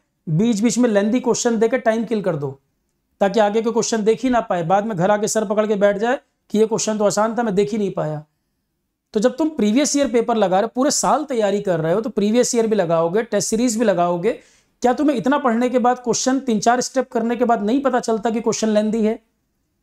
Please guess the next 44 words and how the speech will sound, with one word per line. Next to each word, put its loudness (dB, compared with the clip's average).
पाँच 2
मिनट 0
अगर 0
तुम्हारा 0
ये 2
क्वेश्चन -2
खा 0
जा 2
रहा 2
है -2
तो 0
तुम्हें 0
नहीं 2
समझ 0
में -2
आया 2
कि -4
मुझे 0
इस -2
क्वेश्चन 0
को -2
छोड़ 2
के 0
पहले 2
आगे 2
बढ़ 0
जाना 0
चाहिए, -4
लास्ट 2
में -8
टाइम 0
मिलेगा 2
तो 2
देखूंगा, 0
या 2
ये 2
ट्रैप -2
है, -2
मैं 0
इसको -4
छोड़कर 0
आगे 0
बढ़ 0
जाऊं, -2